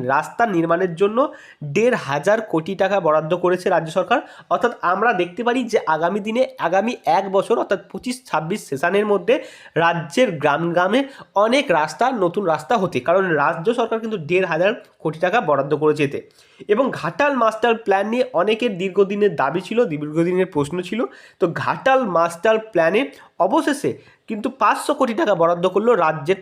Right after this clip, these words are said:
তহবিল থেকে, এখানে, আহ, সেটাই উল্লেখ রয়েছে। এবং তারপরে দেখুন, বিদ্যালয়ে শিক্ষা দপ্তরের উন্নতির জন্য বা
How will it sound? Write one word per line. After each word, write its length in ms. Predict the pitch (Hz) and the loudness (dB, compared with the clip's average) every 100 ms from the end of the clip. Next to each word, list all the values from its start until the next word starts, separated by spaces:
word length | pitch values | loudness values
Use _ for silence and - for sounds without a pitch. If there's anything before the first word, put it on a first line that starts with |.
| - | 0
তহবিল 360 | 143 165 180 175 | 0 0 -2 -4
থেকে, 160 | 180 294 320 - - | -2 -2 -2 -12 -10
এখানে, 240 | 170 214 220 | -2 0 0
আহ, 500 | - _ - 170 160 | -4 _ 0 2 2
সেটাই 240 | 180 220 262 | 2 2 2
উল্লেখ 220 | 190 185 165 | 2 2 4
রয়েছে। 320 | 214 202 - - - _ _ _ _ _ _ | 4 2 -2 -10 -14 _ _ _ _ _ _
এবং 160 | 196 240 | 0 2
তারপরে 320 | 240 226 262 254 | 2 2 2 2
দেখুন, 240 | 254 311 311 - - - | 2 0 -2 -12 -18 -8
বিদ্যালয়ে 560 | 151 196 185 247 262 | -4 -2 0 2 2
শিক্ষা 380 | 277 - 202 - | 0 -6 -4 0
দপ্তরের 420 | 233 233 226 240 247 | 2 2 2 2 2
উন্নতির 460 | 185 185 202 208 208 | -2 -2 -2 -2 -2
জন্য 200 | 196 220 247 | 0 2 2
বা 60 | 214 | 0